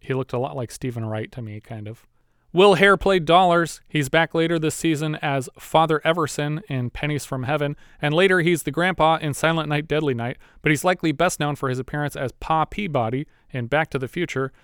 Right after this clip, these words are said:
in whose barn the DeLorean makes its initial landfall on November fifth, nineteen fifty-five. He's also the face of the Chessmaster game series,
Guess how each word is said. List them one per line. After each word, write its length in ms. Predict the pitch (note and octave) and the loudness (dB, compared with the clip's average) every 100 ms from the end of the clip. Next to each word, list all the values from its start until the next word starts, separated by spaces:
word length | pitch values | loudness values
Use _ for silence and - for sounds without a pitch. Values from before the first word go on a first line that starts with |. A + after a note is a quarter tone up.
| _ | _
in 140 | C#3+ C3 | -6 0
whose 200 | D3+ C3 | 0 0
barn 460 | - E3+ D3+ C#3+ | 4 4 4 0
the 180 | C3 B2 | -2 -4
DeLorean 480 | A#2+ A#2+ D3+ C#3+ B2+ | -2 0 0 0 -2
makes 240 | C3 B2+ | -4 -4
its 160 | C3 - | -6 -6
initial 340 | B2 C3 C3 | -6 -4 -2
landfall 540 | A#2 C3 C#3 - A2 A#2+ | -2 -2 -4 -6 -6 -6
on 140 | A#2+ | -6
November 360 | A2 A2 C3 A2+ | -8 -4 -4 -4
fifth, 340 | - D3 - | -2 -4 -2
nineteen 300 | C3+ C#3 - | -8 -6 -10
fifty-five. 600 | B2 C#3 - - D3 A2 - - - | -4 -6 -6 0 0 0 -8 -20 -14
He's 160 | - F3 | -2 4
also 240 | G#3+ - | 4 4
the 80 | E3 | 0
face 340 | - G#3 F3+ - | 2 0 0 -2
of 160 | D#3 | -4
the 160 | C#3+ C#3 | -4 -4
Chessmaster 680 | - G#3 - F3 E3 - C3 | -4 -4 -2 0 0 -2 -2
game 260 | C#3+ D#3+ | -2 -2
series, 460 | F3 - A2+ B2+ - | -4 -6 -6 -8 -10